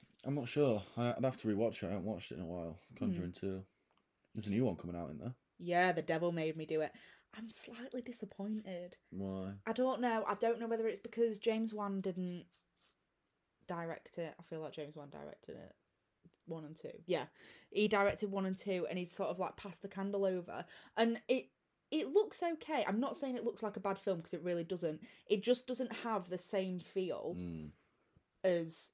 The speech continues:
Speaker 2: the other two did. And maybe that's a good thing, because you don't wanna do too much of the same
Speaker 1: Yeah.
Speaker 2: thing for it to be ruined.
Speaker 1: Then
Speaker 2: And
Speaker 1: not, normally that, yeah, like you say, normally that isn't a bad thing, because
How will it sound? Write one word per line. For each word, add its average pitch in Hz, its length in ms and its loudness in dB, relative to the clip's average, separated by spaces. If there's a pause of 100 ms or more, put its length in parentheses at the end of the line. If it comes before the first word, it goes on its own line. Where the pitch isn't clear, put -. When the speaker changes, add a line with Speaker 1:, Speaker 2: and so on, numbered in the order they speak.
Speaker 2:
the 190 160 4
other 190 160 8
two 165 320 -2
did. 147 360 0
And 247 180 6
maybe 330 260 4
that's 294 240 2
a - 20 0
good 262 240 -2
thing, 160 260 2
because 175 240 -6
you 226 80 0
don't 254 140 4
wanna 254 160 2
do 233 160 -2
too 220 240 0
much 208 240 -6
of 196 60 0
the 196 120 2
same 185 240 4
Speaker 1:
Yeah. - 60 -4
Speaker 2:
thing 190 260 -4
for - 160 -2
it 151 120 0
to - 80 -20
be 170 280 -2 (540)
ruined. 180 460 10
Speaker 1:
Then 196 140 6
Speaker 2:
And 147 100 4
Speaker 1:
not, 156 180 0
normally 165 300 4
that, 123 180 4
yeah, 131 200 4
like 107 180 2
you 104 40 -6
say, 123 120 -2
normally 113 240 0
that 98 120 -2
isn't 101 200 -4
a - 40 -8
bad 98 220 0
thing, 90 220 -4
because 85 500 -4